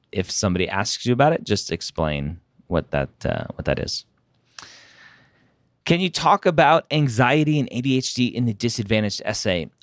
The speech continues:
I typically try to avoid talking about kind of mental health stuff as much as possible,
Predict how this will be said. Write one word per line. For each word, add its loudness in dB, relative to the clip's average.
I 4
typically 2
try 2
to 4
avoid 0
talking 0
about 2
kind -4
of -4
mental 0
health 0
stuff -2
as -4
much 2
as -2
possible, -2